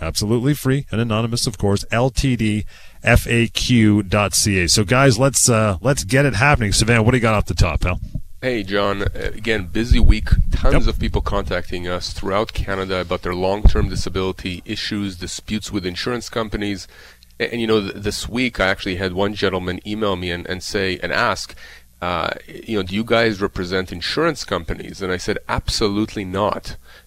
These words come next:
Speaker 2: Uh, w-, we are a hundred percent pro-individual.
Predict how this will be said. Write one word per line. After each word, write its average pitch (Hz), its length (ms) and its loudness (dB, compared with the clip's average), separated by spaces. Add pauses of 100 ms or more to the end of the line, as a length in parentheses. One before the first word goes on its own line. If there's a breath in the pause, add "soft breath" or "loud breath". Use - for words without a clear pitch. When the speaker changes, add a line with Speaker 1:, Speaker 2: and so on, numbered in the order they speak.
Speaker 2:
Uh, 92 220 -2
w-, 104 200 -2
we 113 180 0
are 113 120 2
a 98 40 2
hundred 113 460 -6
percent 98 560 -6 (140)
pro-individual. 101 1300 0